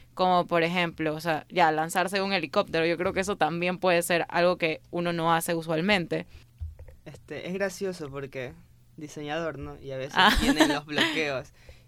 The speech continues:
Speaker 2: Y en un inicio yo era bastante necio en ese aspecto de que, no, la idea tiene que llegarme aquí
Speaker 1: Claro.
Speaker 2: estando sentado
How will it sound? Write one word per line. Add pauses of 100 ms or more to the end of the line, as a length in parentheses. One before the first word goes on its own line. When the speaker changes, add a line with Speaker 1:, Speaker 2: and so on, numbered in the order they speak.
Speaker 2:
Y
en
un
inicio
yo
era
bastante
necio
en
ese
aspecto
de
que,
no,
la
idea
tiene
que
llegarme
aquí
Speaker 1:
Claro.
Speaker 2:
estando
sentado